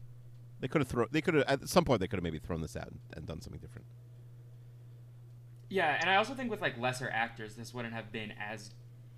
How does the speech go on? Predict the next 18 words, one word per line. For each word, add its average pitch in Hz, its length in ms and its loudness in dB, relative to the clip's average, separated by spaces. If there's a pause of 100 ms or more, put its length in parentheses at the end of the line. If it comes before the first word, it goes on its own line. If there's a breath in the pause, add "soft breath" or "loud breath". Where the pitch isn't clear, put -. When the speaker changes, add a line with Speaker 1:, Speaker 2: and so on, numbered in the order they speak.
(340)
Speaker 2:
solid. 104 600 2
I - 40 -4
don't 127 100 -2
wanna 113 140 -6
say 113 140 -6
good. 107 260 -10 (320 loud breath)
As 135 180 4
Speaker 1:
Yeah, 220 80 12
they 262 100 12
were 240 60 12
all 285 60 12
Speaker 2:
solid 311 120 12
Speaker 1:
really 285 160 10
Speaker 2:
as - 60 6
it - 20 2
Speaker 1:
good. 247 260 12
Speaker 2:
was. - 200 -4
<laughs> - 40 -16